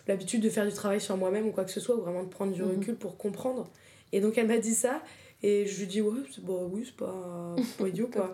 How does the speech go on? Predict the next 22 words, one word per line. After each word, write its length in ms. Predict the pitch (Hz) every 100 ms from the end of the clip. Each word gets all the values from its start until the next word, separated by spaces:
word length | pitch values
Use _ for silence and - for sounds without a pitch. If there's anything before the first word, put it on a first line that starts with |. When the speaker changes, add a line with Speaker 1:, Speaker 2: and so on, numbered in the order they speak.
| 226
Speaker 2:
<laughs> 80 | -
Speaker 1:
C'est 280 | - 247
pas, 80 | 233
pas 320 | 233 262 269 208
Speaker 2:
Merci, 220 | 233 220
Speaker 1:
idiot. » 100 | 214
Speaker 2:
maman. 260 | 202 208 - 349 294 294 - - - -
Speaker 1:
Donc, 240 | 233 226
euh, 120 | 220 214
donc 100 | 214
j'ai 160 | 208 214
fait 120 | 269
un 60 |
master 300 | 269 226 247
en 60 | 240
développement 420 | 208 202 196 190
durable, 480 | 185 202 262 285 - - -
et 120 | 226
encore 400 | 208 - 269 202
là, 220 | 196 302 - - - - - _ _
très 320 | - 226 196
honnêtement, 560 | 196 185 185 294 330